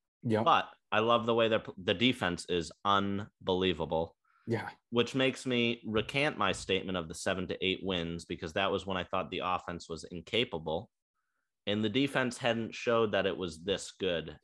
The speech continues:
Speaker 2: up
Speaker 1: No,
Speaker 2: until
Speaker 1: they
Speaker 2: that
Speaker 1: had,
Speaker 2: point.
Speaker 1: Jameis Winston was throwing from his ass on the ground throwing touchdowns.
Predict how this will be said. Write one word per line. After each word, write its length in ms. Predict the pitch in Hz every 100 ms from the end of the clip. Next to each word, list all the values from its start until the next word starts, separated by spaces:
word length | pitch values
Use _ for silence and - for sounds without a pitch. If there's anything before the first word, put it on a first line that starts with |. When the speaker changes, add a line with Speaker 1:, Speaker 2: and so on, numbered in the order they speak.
| _ -
Speaker 2:
up 120 | -
Speaker 1:
No, 120 | 123
Speaker 2:
until 120 | 110
Speaker 1:
they 120 | 117
Speaker 2:
that 80 | 127
Speaker 1:
had, 100 | 113 -
Speaker 2:
point. 160 | 127 120
Speaker 1:
Jameis 380 | 135 143 135
Winston 380 | 127 131 - 110
was 160 | 107 98
throwing 520 | - 120 117 113 104
from 260 | - 120 120
his 260 | 113 104 -
ass 480 | 110 101 92 - -
on 140 | 110 110
the 60 |
ground 360 | 98 104 104 92
throwing 200 | 95 95
touchdowns. 640 | 92 90 - - - -